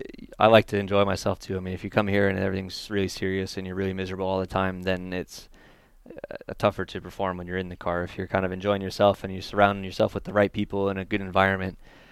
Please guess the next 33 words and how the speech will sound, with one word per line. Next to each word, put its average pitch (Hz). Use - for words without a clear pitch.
um, 90
then 92
things 90
really 90
start -
to 92
come 98
together 92
a 90
lot, 92
a 90
lot 95
easier, 92
I 90
think. 95
And 95
for -
sure, 117
in 117
the 104
first 120
year 120
in 110
eighteen, 113
we 107
had 107
maybe 113
a 110
little 113
bit 113
of 107
that 113
where 107